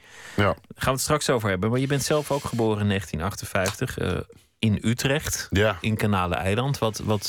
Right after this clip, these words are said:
Speaker 1: Hoe
Speaker 2: tegenwoordig
Speaker 1: weten jullie dat, dat ik in Kanaleneiland ben geboren?
Speaker 2: Ja, wij, wij bereiden ons voor.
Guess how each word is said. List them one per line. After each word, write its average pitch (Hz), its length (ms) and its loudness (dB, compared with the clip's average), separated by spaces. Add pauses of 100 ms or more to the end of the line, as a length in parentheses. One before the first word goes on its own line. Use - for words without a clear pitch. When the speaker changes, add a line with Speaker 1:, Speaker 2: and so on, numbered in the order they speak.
Speaker 1:
Hoe - 100 -12
Speaker 2:
tegenwoordig 104 540 4
Speaker 1:
weten 156 160 -2
jullie 95 140 0
dat, 80 320 0
dat 85 100 0
ik 85 80 0
in 87 120 0
Kanaleneiland 90 720 0
ben 76 140 0
geboren? 69 400 -2
Speaker 2:
Ja, 104 80 2
wij, 95 160 0
wij 95 160 0
bereiden 90 360 0
ons 85 200 0
voor. 85 340 0